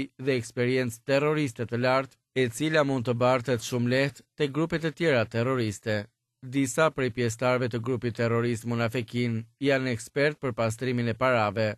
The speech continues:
për trafikimin e qenieve njerëzore, për falsifikimin e dokumentave dhe për korrupsion. Kështu që prania e një grupi të tillë me një eksperiencë të tillë në vetvete mund të konsiderohet rrezik për rajonin e Ballkanit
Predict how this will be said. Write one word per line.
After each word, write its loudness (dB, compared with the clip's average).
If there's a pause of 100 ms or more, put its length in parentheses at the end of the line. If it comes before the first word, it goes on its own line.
(300)
për -2
trafikimin -2
e -2
qenieve 0
njerëzore, 0 (280)
për 2
falsifikimin 0
e -
dokumentave 0 (200)
dhe 0
për -2
korrupsion. -2 (300)
Kështu 0 (100)
që 0
prania 0
e -2
një -2
grupi -2
të -4
tillë -2 (140)
me -4
një -2
eksperiencë -2
të -6
tillë -2 (240)
në -2
vetvete 0
mund -2
të -4
konsiderohet 0
rrezik -2 (180)
për 0
rajonin 2
e 2
Ballkanit 2